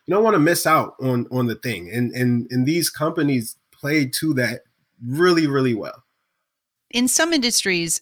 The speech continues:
Speaker 2: scalping is seen as, like, the bane of the market's existence. Like, people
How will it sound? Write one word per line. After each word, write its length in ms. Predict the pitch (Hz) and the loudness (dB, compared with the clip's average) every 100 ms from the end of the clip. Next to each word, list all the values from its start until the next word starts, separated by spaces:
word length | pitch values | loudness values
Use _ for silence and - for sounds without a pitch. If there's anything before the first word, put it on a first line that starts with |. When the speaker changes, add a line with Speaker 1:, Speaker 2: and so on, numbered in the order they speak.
| _ | _
Speaker 2:
scalping 760 | - - 202 180 165 147 147 151 _ _ - | -6 -2 0 0 -2 -6 -8 -12 _ _ -2
is 180 | 196 | 0
seen 280 | - 202 185 | 0 0 -2
as, 240 | 175 165 180 | -2 -4 0
like, 400 | 180 160 - - _ - | 0 0 -4 -18 _ -6
the 180 | 185 | -4
bane 400 | 165 196 196 196 | 0 0 2 0
of 140 | 175 160 | -2 -4
the 80 | 175 | -4
market's 420 | 170 170 180 - | -2 -2 -4 -6
existence. 720 | 151 175 160 - 131 135 - | -4 -2 -2 -4 -8 -10 -2
Like, 260 | 180 165 - | 0 -2 -4
people 520 | 208 208 196 175 | -4 -2 -2 -2